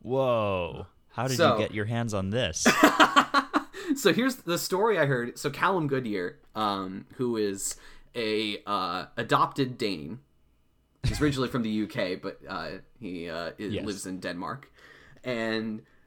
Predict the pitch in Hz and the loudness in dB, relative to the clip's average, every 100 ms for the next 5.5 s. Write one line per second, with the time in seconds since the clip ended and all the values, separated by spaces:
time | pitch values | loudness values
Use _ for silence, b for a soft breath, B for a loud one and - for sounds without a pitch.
0 | _ 95 - 127 - 139 175 175 170 165 | _ -20 -18 -16 -14 -10 -6 -4 -2 -2
1 | 110 156 214 180 151 127 123 120 - 117 | 0 0 2 2 2 4 4 2 -4 -10
2 | 113 120 123 117 104 104 113 101 101 110 | -2 2 4 4 2 -2 -2 -2 0 2
3 | 113 117 104 98 95 - 117 104 98 - | 2 2 0 0 -6 -6 -2 0 -2 -2
4 | 107 95 - 104 82 76 - - - - | -4 -4 -6 -8 -8 -12 -12 -14 -16 -18
5 | _ _ - 110 110 | _ _ -6 -6 -6